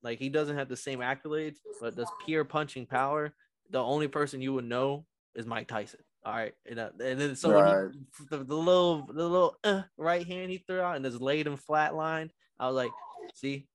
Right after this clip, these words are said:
Speaker 1: what did I tell you?" He has <laughs> that right, that right hand power to just take it, take you out of there.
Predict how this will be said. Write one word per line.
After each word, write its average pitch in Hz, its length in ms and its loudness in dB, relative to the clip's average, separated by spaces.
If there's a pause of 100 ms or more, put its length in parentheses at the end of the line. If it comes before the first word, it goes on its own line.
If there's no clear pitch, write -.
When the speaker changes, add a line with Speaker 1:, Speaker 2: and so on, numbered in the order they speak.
Speaker 1:
what 117 140 -2
did 120 100 -2
I 120 120 -2
tell 139 220 -4
you?" 113 140 -8 (580)
He 135 80 -6
has 123 240 -4
<laughs> 175 60 0
that 160 100 0
right, 135 300 -2
that 135 240 -2
right 139 260 0
hand 135 240 -8
power 113 300 -2
to 120 80 -8
just 117 260 -10
take 113 180 -6
it, 131 100 -8 (220)
take 131 200 -6
you 151 120 -2
out 170 160 2
of - 80 -4
there. - 140 -16